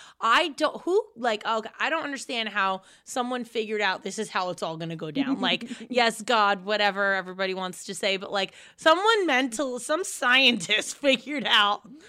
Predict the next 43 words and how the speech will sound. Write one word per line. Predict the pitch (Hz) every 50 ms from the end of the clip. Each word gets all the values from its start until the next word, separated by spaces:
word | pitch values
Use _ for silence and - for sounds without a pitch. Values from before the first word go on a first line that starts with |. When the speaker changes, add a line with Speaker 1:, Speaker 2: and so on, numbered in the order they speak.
| - - -
Speaker 1:
this | 202 240 220 269
is | 330 233
how | 262 285 277 247 233 214
it | - 214
works. | 220 202 185 180 - 285
Speaker 2:
Like, | 381 339 254
don't | 269 262 277 294 294
you | 285
get | 466 440
a | 415
mental | 311 277 269 277 269 320 240
image | 240 233 240 247 254 233
when | 254 247
they're | 247 233 233
like, | 240 247 240 233 233 233
"Your | - 277
uterus | 254 269 359 370 381 311 285 -
is | 214 233
making | 233 220 220 - 240 226
room | 226 240 247
for | - 277
the | 277
baby"? | 226 262 294 339 359 262
Speaker 1:
All | - 285
of | -
Speaker 2:
And, | 339
Speaker 1:
a | 285
Speaker 2:
like, | 233 339
Speaker 1:
sudden, | 294 285 320 311 285
I | 247 240
figure | - - - 294 233 262 254
it, | 240 214 208
like, | 220 208 170
working | 165 190 208 208 208 - 220 220
out | 208 180 190 -
with | - - 320
weights. | 202 185 170 160 - -
It's | 240 - - -
like | 269 220 - - - _
Speaker 2:
<laughs> | _ _ _ _ _ _ _ _ _ -
Yeah. | 466 466 _ _ - - - - - 508 640 622 - 640 640 719 -
No, | - -
I | 240 226 240 311